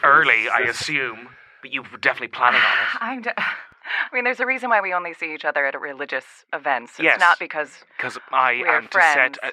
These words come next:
Speaker 1: the path for your children.
Speaker 3: Dave, when I was ten years old, I had a pair of trousers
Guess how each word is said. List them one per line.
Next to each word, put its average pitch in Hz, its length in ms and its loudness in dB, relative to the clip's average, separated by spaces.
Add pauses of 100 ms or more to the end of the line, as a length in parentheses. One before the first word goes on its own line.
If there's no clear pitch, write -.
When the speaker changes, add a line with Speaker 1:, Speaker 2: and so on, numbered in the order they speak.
Speaker 1:
the 113 280 -8
path 117 320 0
for - 160 -10
your 104 240 -10
children. 131 320 -2
Speaker 3:
Dave, 233 80 -2
when 240 100 -4
I 254 100 2
was 311 140 -10
ten 208 160 -8
years 170 180 -10
old, 151 160 -2
I 151 100 2
had 165 120 0
a - 40 -14
pair 156 260 -6
of - 40 -8
trousers 127 520 -8